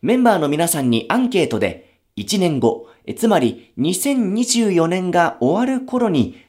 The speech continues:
どうなっていたいですかと聞きました。時間の関係上、すべてを紹介することはできないのですが、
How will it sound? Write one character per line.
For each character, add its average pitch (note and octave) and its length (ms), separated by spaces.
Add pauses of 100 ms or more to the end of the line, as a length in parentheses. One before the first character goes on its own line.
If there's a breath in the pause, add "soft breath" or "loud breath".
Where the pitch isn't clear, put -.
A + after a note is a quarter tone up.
ど F#3 300
う D4 40
な A#3+ 100
っ - 180
て A#2+ 280
い A3+ 100
た D#3+ 100
い D3 100
で A2 120
す - 100
か D#3 120
と G2+ 320
聞 - 120
き F#2+ 80
ま G2 80
し - 100
た。 - 220 (1040 soft breath)
時 D#3+ 140
間 G#3+ 180
の G#3+ 80
関 G#3 200
係 G#3 160
上、 G3 540
す - 240
べ C4+ 120
て A#3+ 140
を F#3+ 120
紹 G#3 260
介 G#3 180
す G3+ 140
る G3+ 100
こ G3+ 100
と G3+ 120
は F3 140
で D3+ 160
き F#3+ 120
な G3 120
い F3 80
の D3+ 100
で D3+ 100
す - 120
が、 A2 240